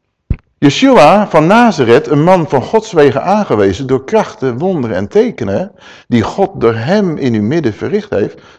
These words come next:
zoals jullie zelf weten. Dus we moesten wel aan de wonderen en de tekenen zien dat hij, Yeshua,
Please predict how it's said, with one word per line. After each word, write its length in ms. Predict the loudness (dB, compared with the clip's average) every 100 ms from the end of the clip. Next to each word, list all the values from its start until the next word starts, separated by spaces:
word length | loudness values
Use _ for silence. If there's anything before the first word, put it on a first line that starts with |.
| _
zoals 260 | -10 -10 -6
jullie 220 | -6 -4
zelf 260 | -4 -4
weten. 440 | -4 -6 -6 -12 -14 _ _ _ _ _ _ -16
Dus 220 | -2 0
we 80 | 2
moesten 340 | 2 2 2 2
wel 220 | 2 2
aan 160 | 2
de 80 | 2
wonderen 460 | 2 2 2 0 0
en 100 | 0
de 120 | 0
tekenen 460 | 0 -2 -2 -8 -6
zien 420 | -2 0 0 -6 -18
dat 200 | -4 -4 -4
hij, 640 | -8 -4 0 2 4 2
Yeshua, 640 | 0 -2 0 0 0 -4